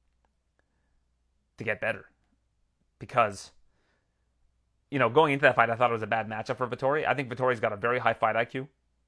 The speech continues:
But Robert Whitaker's fight I Q is like,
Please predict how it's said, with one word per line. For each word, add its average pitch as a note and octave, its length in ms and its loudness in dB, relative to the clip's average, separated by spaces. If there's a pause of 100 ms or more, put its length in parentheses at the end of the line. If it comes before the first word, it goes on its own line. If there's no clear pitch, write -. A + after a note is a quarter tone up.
(540)
But A2 240 -4 (1000)
Robert C3+ 320 4
Whitaker's B2 300 -2
fight G#2 180 0
I G2+ 80 -6
Q G2 240 -14
is G2 100 -14
like, E2+ 320 -18